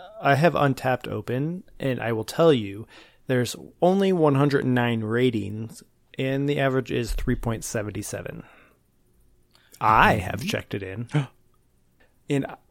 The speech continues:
Speaker 1: so I will tell you what I put, um, since I don't have any friends that checked it in. I gave it a four point two five, and I said, "Even better than the original.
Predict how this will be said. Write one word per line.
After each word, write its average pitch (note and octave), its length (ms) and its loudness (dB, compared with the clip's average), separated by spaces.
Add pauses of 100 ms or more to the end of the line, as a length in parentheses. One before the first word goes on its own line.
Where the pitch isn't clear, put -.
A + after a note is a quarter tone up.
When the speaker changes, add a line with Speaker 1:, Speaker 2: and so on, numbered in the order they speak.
(380)
Speaker 1:
so A#2+ 260 -2
I A#2 160 -2
will G#2 180 -4
tell - 240 -4
you C3+ 140 2
what A#2+ 160 2
I E3 140 6
put, - 500 -2 (400)
um, D3 540 0
since C3 200 -4
I A#2+ 60 0
don't A#2+ 120 0
have A#2 100 -2
any G#2+ 80 -4
friends A#2 280 -2
that A2+ 100 -8
checked - 220 -8
it A2+ 60 -12
in. A#2 220 -6 (1200)
I C3 80 -2
gave C3+ 180 6
it C3 100 6
a A#2 680 0
four C#4 340 4
point - 300 0
two B2 140 2
five, A#2 360 0
and A#2+ 80 -2
I A#2+ 60 -4
said, - 300 -2
"Even G#3 260 4
better C#3+ 320 8
than C3 140 4
the A#2+ 120 2
original. C3+ 580 2